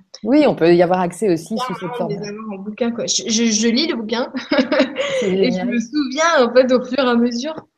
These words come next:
Speaker 2: C'est vraiment trop
Speaker 1: <laughs> Il y a
Speaker 2: drôle,
Speaker 1: des
Speaker 2: quoi.
Speaker 1: trucs qui te reviennent. Ah, mais c'est ça, oui. <laughs>
Speaker 2: Ouais,
Speaker 1: Excellent.
Speaker 2: parce que, euh, ils s'enchaînent, en fait, et, euh, j'ai jamais tout relu, tu vois.
Speaker 1: Oui.
Speaker 2: Et, euh, et justement, il y a le mode d'emploi du temps, il y a le mode d'emploi des chakras, il y a le mode d'emploi, mais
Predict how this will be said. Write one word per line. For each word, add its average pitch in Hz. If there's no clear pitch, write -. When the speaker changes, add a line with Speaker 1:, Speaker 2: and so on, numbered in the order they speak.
Speaker 2:
C'est -
vraiment 220
trop -
Speaker 1:
<laughs> 220
Il -
y 254
a -
Speaker 2:
drôle, 226
Speaker 1:
des 254
Speaker 2:
quoi. -
Speaker 1:
trucs 294
qui 233
te -
reviennent. 214
Ah, 262
mais 294
c'est 220
ça, 285
oui. -
<laughs> -
Speaker 2:
Ouais, 214
Speaker 1:
Excellent. 180
Speaker 2:
parce -
que, 240
euh, 160
ils 240
s'enchaînent, 320
en 240
fait, 277
et, 208
euh, 190
j'ai 233
jamais 285
tout 311
relu, 277
tu 214
vois. 233
Speaker 1:
Oui. 202
Speaker 2:
Et, 214
euh, 190
et 226
justement, 247
il 277
y 226
a 214
le 220
mode 226
d'emploi 220
du 208
temps, 339
il 294
y 226
a -
le 214
mode 208
d'emploi 208
des 208
chakras, 311
il 320
y -
a 254
le 214
mode 208
d'emploi, 214
mais 220